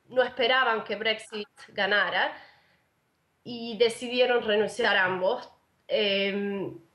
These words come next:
hay, hay una sensación en el público de que hay una, una pereza intelectual y hasta casi física de los, de la clase política,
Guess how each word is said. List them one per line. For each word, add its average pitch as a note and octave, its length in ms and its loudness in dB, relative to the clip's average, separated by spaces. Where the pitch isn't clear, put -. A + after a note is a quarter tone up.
hay, E4+ 500 2
hay D#4+ 140 -2
una F4 180 2
sensación D#4+ 720 -2
en A#3+ 120 0
el A#3+ 160 0
público E4 520 -2
de B3+ 200 2
que B3+ 200 2
hay C#4+ 260 2
una, B3+ 320 0
una A#3+ 260 -2
pereza C#4 840 0
intelectual C#4 960 0
y B3 40 0
hasta A3+ 240 -6
casi C4 280 -4
física D4 580 -4
de G#3 140 2
los, G#3 120 0
de G#3+ 80 -2
la G#3 120 0
clase A#3 300 -2
política, A3 800 -2